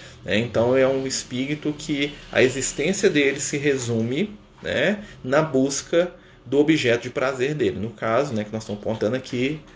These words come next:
o sexo. Então nós vamos ter obsessores no campo do sexo, nós vamos ter obsessores no campo da avareza, né, que são espíritos que o único pensamento dele, né, vai ser e tá voltado para,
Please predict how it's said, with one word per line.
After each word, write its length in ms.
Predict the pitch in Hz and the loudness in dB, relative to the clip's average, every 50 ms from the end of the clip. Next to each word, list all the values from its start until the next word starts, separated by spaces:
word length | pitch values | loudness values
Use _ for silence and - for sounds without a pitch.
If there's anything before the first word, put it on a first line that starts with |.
| - - - - | -20 -16 -10 -8
o 40 | - | -4
sexo. 500 | - - 117 - - - - - - - - - - - - - - | 0 0 0 0 0 -4 -10 -12 -12 -16 -20 -20 -20 -20 -20 -18 -8
Então 120 | - 104 | -4 -2
nós 140 | 107 117 113 | 0 0 0
vamos 180 | 120 117 113 - | 0 -2 -4 -4
ter 340 | - 120 110 110 113 120 - - - - - | -2 2 2 4 4 2 0 -2 -4 -12 -12
obsessores 600 | - 104 113 110 - - 110 - - 117 107 107 | -10 -10 -8 -8 -6 -8 -6 -4 -2 -2 -2 -2
no 80 | 107 104 | -4 -6
campo 200 | - - 95 - | -6 -6 -8 -6
do 80 | 123 151 | -6 -6
sexo, 460 | 147 - 156 143 139 131 - - 104 | 0 2 4 4 4 4 0 -6 -8
nós 80 | 98 | -8
vamos 180 | 101 95 101 - | -6 -8 -8 -8
ter 120 | - - 95 | -6 -6 -6
obsessores 560 | 95 92 - - 95 101 - - 98 104 101 | -6 -6 -8 -10 -10 -8 -6 -6 -4 -4 -4
no 80 | 101 101 | -6 -6
campo 240 | 104 104 95 - | -6 -6 -4 0
da 80 | - 107 | 0 0
avareza, 680 | 110 107 117 120 120 117 113 113 117 120 113 120 120 110 - - | 2 2 2 2 2 2 2 2 0 0 -2 -4 -6 -8 -8 -10
né, 140 | - 92 110 | -8 -8 -8
que 80 | 110 - | -8 -8
são 140 | - 104 104 | -8 -8 -8
espíritos 360 | - - - 104 110 113 - | -8 -6 -4 -4 -4 -4 -4
que 140 | - - - | -2 0 0
o 40 | |
único 280 | 107 127 151 165 165 - | 2 2 0 -2 -4 -4
pensamento 640 | - 147 147 151 - 151 139 131 117 120 120 120 - | -4 -2 -2 0 -2 -2 -2 -2 -2 -4 -4 -4 -4
dele, 440 | 120 117 104 104 107 113 113 113 - - - - - - - - - - - | -2 0 2 2 2 2 0 -4 -6 -10 -16 -18 -18 -18 -18 -20 -20 -12 -4
né, 360 | - 101 107 110 127 135 - - - - | -2 0 2 2 2 0 0 -2 -8 -6
vai 200 | 113 123 117 117 | -4 -2 -2 -2
ser 480 | - - - 113 127 131 131 135 135 - - - | -2 -2 0 2 4 4 4 2 0 -4 -14 -14
e 120 | - 120 | -12 -10
tá 180 | 120 - 127 127 | -4 -2 -2 0
voltado 680 | 127 135 131 131 - 127 120 120 123 127 147 156 185 185 - - - - - - - - - - - - - - - - - - - - - - - - | 2 2 2 2 2 0 2 4 2 2 2 -2 -4 -6 -10 -18 -20 -20 -20 -20 -20 -20 -20 -20 -20 -20 -20 -20 -20 -20 -20 -20 -20 -20 -20 -20 -10 -2
para, 580 | - 127 120 120 120 123 123 131 139 156 156 | 2 4 4 4 4 4 4 2 2 0 -2